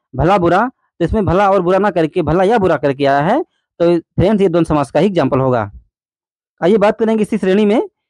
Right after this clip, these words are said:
बहुब्रीहि समास के बारे में। इस समास में कोई भी पद प्रधान नहीं होता है, दोनों शब्द मिलाकर एक नया अर्थ प्रकट करते हैं, जैसे पीताम्बर। इसके दो पद हैं, पीत प्लस अंबर,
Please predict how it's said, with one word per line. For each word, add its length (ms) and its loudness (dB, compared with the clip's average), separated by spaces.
बहुब्रीहि 400 2
समास 260 -2
के 100 0
बारे 220 2
में। 120 0
इस 160 -2
समास 280 0
में 140 2
कोई 220 2
भी 140 0
पद 160 -2
प्रधान 300 0
नहीं 200 2
होता 260 0
है, 220 0
दोनों 240 2
शब्द 220 -2
मिलाकर 500 0
एक 160 0
नया 280 0
अर्थ 120 -4
प्रकट 260 -2
करते 260 -2
हैं, 160 0
जैसे 400 0
पीताम्बर। 540 2
इसके 260 -4
दो 140 2
पद 200 0
हैं, 240 0
पीत 200 -2
प्लस 200 0
अंबर, 340 2